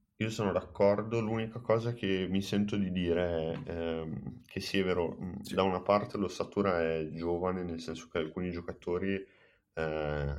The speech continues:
Speaker 1: hanno ovviamente tanto futuro davanti. Il, il problema è che due dei principali, se non i principali, cioè Rodriguez e Heinz, per loro non è così, e sostituirli nel giro di due o tre anni, due giocatori di questo peso,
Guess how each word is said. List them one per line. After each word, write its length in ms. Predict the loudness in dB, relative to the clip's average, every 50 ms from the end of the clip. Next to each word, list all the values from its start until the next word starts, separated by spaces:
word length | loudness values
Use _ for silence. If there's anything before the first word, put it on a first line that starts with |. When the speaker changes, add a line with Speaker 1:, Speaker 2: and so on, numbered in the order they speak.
| -4
Speaker 1:
hanno 220 | -4 -4 -2 -2 -2
ovviamente 520 | -2 -2 -2 -2 -2 -4 -6 -6 -8 -6
tanto 380 | -2 -2 0 0 -2 -4 -6 -8
futuro 440 | -10 -10 -14 -10 -6 -4 -2 -2 -2
davanti. 480 | -2 -2 -2 -2 -4 -4 -6 -8 -8
Il, 440 | -10 -10 -10 -14 _ -14 -10 -10 -8
il 100 | -8 -8 -6
problema 600 | -2 -2 0 2 4 4 4 4 4 4 2 4
è 280 | 2 2 0 0 -4 -8 -14 -20 -20 -20 -20 -20 -20 _ _ _ _ _ -6
che 320 | 0 0 0 0 0 -2
due 320 | -2 0 2 4 4 4 4
dei 140 | 2 2 0
principali, 580 | 0 -4 -4 -4 -6 -4 0 0 0 0 0
se 140 | -4 -4 -4
non 240 | -4 -2 -4 -4 -6 -4
i 140 | -6 -4
principali, 640 | -4 -6 -6 -6 -8 -8 -10 -8 -4 -2 0 0 0
cioè 200 | -2 -2 -2 -2
Rodriguez 540 | -2 -2 -4 -4 -4 -4 -6 -6 -8 -4 -2
e 40 | -2
Heinz, 580 | 0 0 -2 -2 -2 -4 -4 -6 -8 -10 -18 _ _ _ _ _ _ _ _
per 200 | _ 0 2 2
loro 220 | 4 2 2 4 4
non 200 | 2 2 0 0
è 80 | -2
così, 400 | -2 -2 -4 -4 -2 -2 -4 -4
e 100 | -4 -6
sostituirli 1400 | -8 -8 -8 -8 -10 -10 -14 -10 -6 -2 -2 0 2 2 2 2 2 2 2 2 4 2 2 -2 -2 -6 -12 _ _ _ _ _ _ _ _ _ _ _ _
nel 340 | -8 -4 -2 -2 -2 -2 -2
giro 280 | -2 -2 -2 -2 -2
di 380 | -2 -4 -4 -4 -2 -2 -4 -4
due 220 | -4 -4 -4 -4 -4
o 40 |
tre 160 | -4 -2 -2 0
anni, 480 | 2 2 0 0 -2 -2 -2 -4 -4
due 220 | -4 -4 -4 -4 -4
giocatori 460 | -4 -6 -8 -8 -6 -4 -2 -2 -2
di 100 | -2 -4
questo 320 | -8 -10 -14 -12 -14 -12 -8
peso, 480 | -6 -6 -4 -4 -4 -6 -6 -6 -8